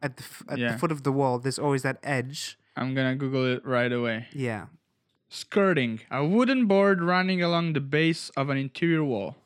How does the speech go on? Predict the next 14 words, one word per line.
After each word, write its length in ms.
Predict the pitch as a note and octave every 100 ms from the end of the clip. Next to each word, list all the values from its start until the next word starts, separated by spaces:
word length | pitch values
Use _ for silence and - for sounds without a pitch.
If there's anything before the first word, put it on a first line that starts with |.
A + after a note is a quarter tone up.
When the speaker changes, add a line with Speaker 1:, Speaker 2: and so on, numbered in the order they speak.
| - _ _
Speaker 1:
Yeah, 380 | D#3 D3+ D3 G#2+
yeah, 240 | C3 C3
yeah. 220 | B2 G#2+
So, 320 | G2 - E3 D3+
you 160 | D3+
know, 180 | D3+ D3+
there's 180 | C#3+ C3+
a 60 |
Speaker 2:
Skirting. 380 | C#3+ - F3+ E3+
Speaker 1:
skirting. 300 | E3+ - -
Al-, 40 | -
so 120 | -
imagine 400 | E3+ G#3+ G#3+ G3
if, 160 | F3+